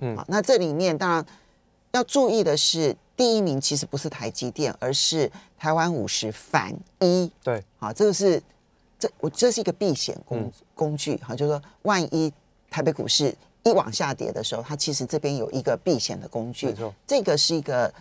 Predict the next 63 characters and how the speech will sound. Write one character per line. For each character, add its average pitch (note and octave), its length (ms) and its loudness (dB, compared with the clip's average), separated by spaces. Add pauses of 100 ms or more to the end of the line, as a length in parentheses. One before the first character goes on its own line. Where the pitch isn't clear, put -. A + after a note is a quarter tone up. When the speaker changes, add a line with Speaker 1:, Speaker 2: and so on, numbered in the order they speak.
(140)
Speaker 2:
极 G3 160 6
短 F3+ 220 0
线 D#3 180 0
的 A#2+ 80 -4
小 - 200 -6
心 C#3 200 -6
警-， - 280 -8
Speaker 1:
嗯。 A#2 120 -8
Speaker 2:
警 G#2+ 220 -4
告， - 260 -4
但 F#3+ 140 0
是 F#3 80 0
我 E3 80 2
们 D#3 80 -8
还 C3 140 -6
是 D3 100 -4
提 C3 180 -4
醒， - 200 -4 (300)
短 - 200 0
线 E3+ 260 2 (160)
其 - 140 -2
实 C#3 140 -4
没 C3 100 -2
有 A2+ 80 -4
问 A2 220 -6
题， - 260 -14 (100)
哈。 - 140 -6
Speaker 1:
嗯。 A#2 140 -6 (420)
Speaker 2:
那， A#3+ 380 2
嗯， C3+ 520 0 (220)
十 - 240 4
二 C4+ 140 6
家， G#3+ 300 2
十 - 280 6
二 B3 140 4
档 B2 240 -2
当 D3+ 240 -2
中 C#3+ 220 -4
呢， A#2 120 -6 (300)
你 B2+ 120 -2
看 F3+ 240 -2
起 C#3 140 -4
来 A#2 160 -2
比 D3 140 0
较 E3+ 240 -2
认 D#3 220 -2
同 G2+ 340 -8 (160)
公 G3 180 0
司， F#3+ 160 2
包 F3+ 180 0
括 F3 140 -6
了 C#3+ 100 -2
基 D#3 200 -2
本 C#3 180 -4
面、 B2+ 240 -2
未 C#3+ 140 0
来 G#2+ 200 -6
性 C3 420 -2
跟 C3+ 180 -4
外 D3 120 -2
资 B2+ 160 -8
买 B2+ 200 -6
超， - 180 -6